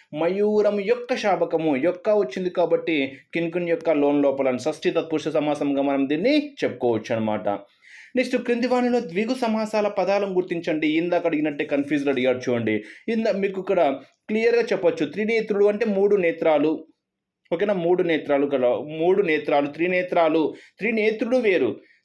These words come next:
త్రినేత్రాలు వేరు. త్రి అంటే మూడు, నేత్రాలు అంటే కళ్ళు. త్రినేత్రాలు అంటే మూడు కళ్ళు, అంతే. ఇంకా త్రినేత్రాలు అంటే మూడు నేత్రాలు, మూడు నేత్రాలు అక్కడికి అయిపోయింది. అంటే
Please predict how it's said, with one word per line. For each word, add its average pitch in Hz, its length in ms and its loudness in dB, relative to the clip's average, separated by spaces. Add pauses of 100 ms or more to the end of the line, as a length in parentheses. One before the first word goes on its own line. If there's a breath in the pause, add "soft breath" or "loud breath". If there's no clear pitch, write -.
త్రినేత్రాలు 208 720 0
వేరు. 170 260 2
త్రి 202 280 -2
అంటే 208 200 0
మూడు, 196 300 0
నేత్రాలు 190 500 0
అంటే 190 180 -2
కళ్ళు. 143 300 2
త్రినేత్రాలు 185 760 0
అంటే 180 200 0
మూడు 190 320 2
కళ్ళు, 147 520 2 (200)
అంతే. 202 240 -2
ఇంకా 202 260 0 (140)
త్రినేత్రాలు 180 540 0
అంటే 185 160 0
మూడు 214 260 0
నేత్రాలు, 160 720 0 (240 loud breath)
మూడు 202 200 2
నేత్రాలు 147 500 2
అక్కడికి 147 300 -2
అయిపోయింది. 139 340 0
అంటే 156 380 -2